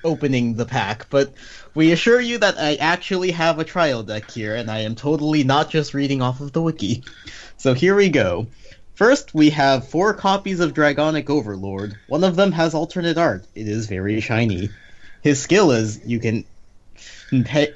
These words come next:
on Vanguard or Rearguard, Soul Blast one and gain ten thousand power. Or, and also, an auto skill on Vanguard, when his attack hits, you can Counter Blast one and discard two cards from your hand,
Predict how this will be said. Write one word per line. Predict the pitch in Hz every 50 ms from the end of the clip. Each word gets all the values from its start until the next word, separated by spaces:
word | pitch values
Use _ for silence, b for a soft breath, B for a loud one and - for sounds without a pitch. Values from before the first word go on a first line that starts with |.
| - -
on | 139 143 131 131
Vanguard | 123 131 151 175 165 175 170 175 160
or | 151 139
Rearguard, | 131 147 165 156 135 107 107 101 95 98 95 98
Soul | - 123 123 123
Blast | 127 131 120 120 - 127
one | 131 143 127
and | 110 98 98
gain | 95 101 104 104
ten | 104 117 113 113
thousand | 110 120 110 110 110 110 107 107
power. | 120 127 135 107 92 82 87 95 95 - b b b b b b -
Or, | 151 175 165 127 120 131 127 - - - - -
and | 147 143 131
also, | 143 165 196 196 - 117 104 104 117 120 123 127 - -
an | - 120 117
auto | 131 156 156 135 113
skill | 107 - - 110 101 104 104
on | 95 107 110 110 101
Vanguard, | 117 127 135 139 131 107 98 98 101 104 101 -
when | 113 110
his | 104 110 104 110
attack | 104 - 151 170 185 180 -
hits, | - 101 90 90 - - - -
you | - 120
can | 110 117 107
Counter | 104 - 139 151 147 - 123
Blast | 104 113 107 104 104 - -
one | 113 120 135 120 101 92 95 95 - -
and | 104 98
discard | 95 113 110 - - - 117 107 104 -
two | - - - 165 190 214 208
cards | - - 196 196 185 143 113 98
from | - - 110 107 110
your | 107 107
hand, | 107 123 135 120 101 98 95 104 117